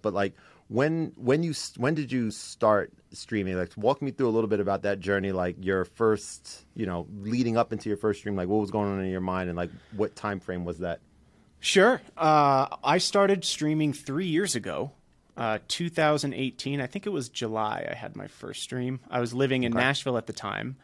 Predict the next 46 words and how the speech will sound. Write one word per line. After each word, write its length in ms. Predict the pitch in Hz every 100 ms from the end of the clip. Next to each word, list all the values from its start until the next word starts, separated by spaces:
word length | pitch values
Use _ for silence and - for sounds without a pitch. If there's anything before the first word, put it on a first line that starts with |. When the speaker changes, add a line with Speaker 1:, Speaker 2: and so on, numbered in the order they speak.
| _ _ _ _
Speaker 2:
uh, 220 | 117 110 113
and 120 | 123
Speaker 1:
Oh, 20 |
Speaker 2:
I 40 | 131
actually 220 | 131 143
had 100 | 127
a 20 |
Speaker 1:
nice. 80 | 123
Speaker 2:
friend. 400 | - 175 180 151
So 120 | 151 131
I've 180 | 170
been 140 | 180 170
doing 240 | 160 135
YouTube 340 | 143 - 135 123
for 160 | 127
a 40 | 117
while, 280 | 131 123
but 140 | 117 113
I 40 |
hadn't 360 | 113 131 127 110
ventured 320 | 117 117 113
over 200 | 110 110
into 180 | 101 -
Twitch. 360 | - 120 - -
I 80 | 127
didn't 140 | 139
really 140 | 135 123
know 200 | 123 123
much 240 | 123 -
about 240 | 123 120
Twitch. 480 | - 127 120 - - - - - - - _
Um, 360 | 120 117 113 120
but 100 | 131
one 240 | 147 156
thing 160 | 160 151
that 120 | 139
I 80 | 127
found 440 | - 131 131 123
that 80 | 117
I 100 | 113
was 380 | 110 107 - - _
la-, 260 | 120 123 131 _ _ 147
that 140 | 143
I 120 | 131 139
missed 380 | 151 175 208
f-, 120 | -